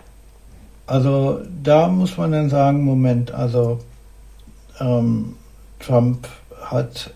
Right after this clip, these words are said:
ein, weiß ich nicht, da zeigt sich dann wirklich, dass, dass, äh, Donald Trump einen an der Waffel hat, ne? Bis vor kurzem habe ich, ähm, Trump, habe ich zu Trump,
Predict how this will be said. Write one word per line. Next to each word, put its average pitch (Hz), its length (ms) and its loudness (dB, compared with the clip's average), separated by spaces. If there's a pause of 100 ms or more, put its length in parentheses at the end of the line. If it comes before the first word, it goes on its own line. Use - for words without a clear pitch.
(160)
ein, 120 400 0 (180)
weiß 131 460 -4
ich 127 100 -2
nicht, 127 160 0
da 147 140 2
zeigt 143 300 2
sich 123 160 -6
dann 127 240 0
wirklich, - 240 -8
dass, - 260 -10
dass, - 380 -10
äh, 123 140 -6
Donald 117 360 -4
Trump 117 260 -6
einen 117 200 -6
an 117 100 -4
der 113 160 -6
Waffel 117 260 -8
hat, 117 240 -10
ne? 147 120 -10 (640)
Bis 151 160 0
vor 165 180 2
kurzem 185 480 0
habe 165 280 0
ich, - 340 -10
ähm, 147 720 -2 (100)
Trump, 156 460 0 (320)
habe 135 380 -4
ich - 160 -12
zu 151 100 -8
Trump, 143 480 -2